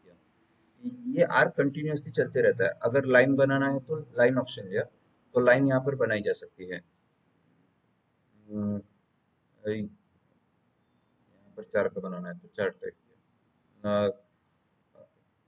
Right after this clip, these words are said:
नहीं, वैसा, अ, पॉलीसॉलिड आप यहाँ पर बना सकते हो।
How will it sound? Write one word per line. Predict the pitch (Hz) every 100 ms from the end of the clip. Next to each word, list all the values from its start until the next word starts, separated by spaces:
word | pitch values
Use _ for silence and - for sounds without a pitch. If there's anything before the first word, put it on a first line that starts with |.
| _ 110
नहीं, | 110 110 110 117 117 110 _ _ _ _ - 113
वैसा, | 120 123 160
अ, | 170 175 - _ - 123 113 - _ _ - _
पॉलीसॉलिड | 123 120 135 139 143
आप | 131 139 - _
यहाँ | 117 110
पर | - -
बना | 120 101
सकते | 87 - - 80
हो। | 82